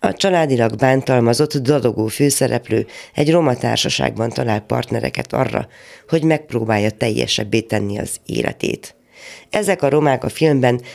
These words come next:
nem valami más minőséget, kultúrát, vagy mit tudom én mit képviselnek, hanem ugyanott laknak, és ugyanazok között az elképesztő nyomorszintek között keresik a boldogulást, mint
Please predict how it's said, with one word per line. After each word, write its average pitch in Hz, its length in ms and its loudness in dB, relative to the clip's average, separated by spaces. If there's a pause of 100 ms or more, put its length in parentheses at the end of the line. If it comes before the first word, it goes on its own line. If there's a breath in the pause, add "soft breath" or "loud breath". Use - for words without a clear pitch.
(120)
nem 196 260 2
valami 120 280 2
más 117 340 0
minőséget, 117 640 0
kultúrát, 117 520 -2
vagy 113 120 -2
mit 120 120 0
tudom 113 240 0
én 104 140 2
mit 104 160 -4
képviselnek, - 880 -2 (380 loud breath)
hanem 175 280 2
ugyanott 208 360 4
laknak, 156 360 2
és 151 140 2
ugyanazok 147 600 2
között 127 340 0
az 123 120 2
elképesztő 123 760 0
nyomorszintek 117 760 2
között 113 320 0
keresik 110 420 -2
a 110 60 2
boldogulást, 117 720 0
mint 120 200 -2